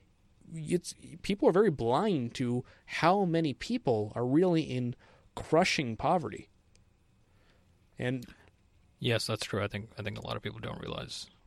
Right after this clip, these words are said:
Speaker 1: Yeah.
Speaker 2: how, how large that number really is.
Speaker 1: Yeah, I mean, I would say, yeah, I'm in a privileged position where I can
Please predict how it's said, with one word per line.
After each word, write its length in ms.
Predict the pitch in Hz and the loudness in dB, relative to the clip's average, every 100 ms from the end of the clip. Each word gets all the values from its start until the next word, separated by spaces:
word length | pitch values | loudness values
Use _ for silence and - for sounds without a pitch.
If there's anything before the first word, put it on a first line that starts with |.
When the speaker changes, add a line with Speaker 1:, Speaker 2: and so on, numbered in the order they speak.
| _ - | _ -2
Speaker 1:
Yeah. 240 | 220 135 107 | 2 2 -2
Speaker 2:
how, 160 | 104 110 - - | -8 -10 -16 -10
how 80 | |
large 280 | 101 107 104 | -8 -8 -10
that 140 | - - | -12 -12
number 180 | 110 101 | -14 -12
really 280 | - - | -10 -10
is. 260 | - - - - _ - | -12 -14 -16 -20 _ 6
Speaker 1:
Yeah, 240 | 170 135 120 | 8 8 4
I 60 | |
mean, 160 | 151 175 | 4 6
I 60 | 165 | 6
would 100 | 160 | 4
say, 420 | 160 170 190 165 - - | 4 4 4 2 -4 4
yeah, 280 | 208 143 127 | 6 6 6
I'm 180 | 139 170 | 4 4
in 60 | |
a 40 | 160 | 2
privileged 300 | 165 175 - | 4 4 2
position 360 | 135 147 190 | 2 4 4
where 120 | 165 139 | 2 4
I 220 | 135 160 | 4 4
can 440 | 156 143 160 147 | 4 4 4 2